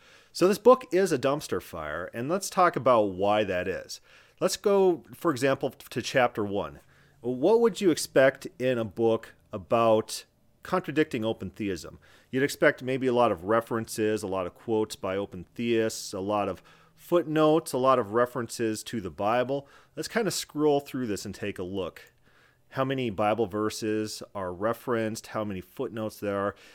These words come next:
Almost every single paragraph opens with something that he claims that open theism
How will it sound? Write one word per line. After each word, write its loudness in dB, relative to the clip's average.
Almost 0
every 0
single -2
paragraph 2
opens -4
with -2
something -6
that -2
he -10
claims -4
that 0
open -4
theism -6